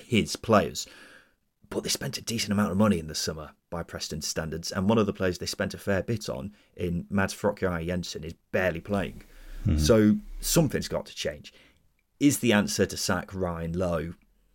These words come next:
Speaker 1: I don't know. I'm, um, I, I'm still a believer in Ryan Lowe, However,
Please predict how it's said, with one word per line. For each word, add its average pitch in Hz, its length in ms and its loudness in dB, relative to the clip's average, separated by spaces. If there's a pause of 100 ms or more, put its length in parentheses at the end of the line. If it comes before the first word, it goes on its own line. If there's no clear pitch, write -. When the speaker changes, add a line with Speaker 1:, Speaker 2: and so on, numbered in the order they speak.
(420)
Speaker 1:
I 104 60 -8
don't 82 320 -4
know. 80 240 -12 (560)
I'm, 85 180 -8
um, 78 300 -10 (560)
I, 92 80 0
I'm 107 140 0
still 139 240 6
a 110 40 10
believer 127 640 8
in 131 140 4
Ryan 131 320 6
Lowe, 131 300 6 (640)
However, 90 540 0